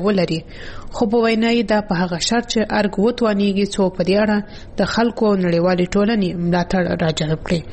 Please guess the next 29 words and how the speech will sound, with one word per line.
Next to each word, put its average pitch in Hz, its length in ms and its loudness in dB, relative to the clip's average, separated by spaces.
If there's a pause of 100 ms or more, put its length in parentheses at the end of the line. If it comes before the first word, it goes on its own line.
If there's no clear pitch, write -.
(440)
ورځپاڼې 220 480 2
لیکلي، 233 320 0
تر 233 160 -2
اوسه 214 160 0
معلومه 208 420 2
نه 269 80 2
ده 247 160 2
چې 190 60 -2 (100)
حکومت 180 420 0
به 202 100 0 (340)
په 208 120 -2
خپل 240 180 0 (100)
دریځ 214 240 2 (120)
تر 196 100 0 (120)
کله 240 240 2
ولاړ 165 340 0
وي 165 120 -2 (500)
او 185 140 2 (100)
نتیجه 175 300 0
به 190 220 0
ورکړي 233 400 0
او 180 100 2
که 170 160 -2
نه، 175 140 0 (180)
خو 190 140 0
طالبانو 180 560 0
تر 214 160 -2
اوسه 208 260 0 (380)
دغو 220 160 2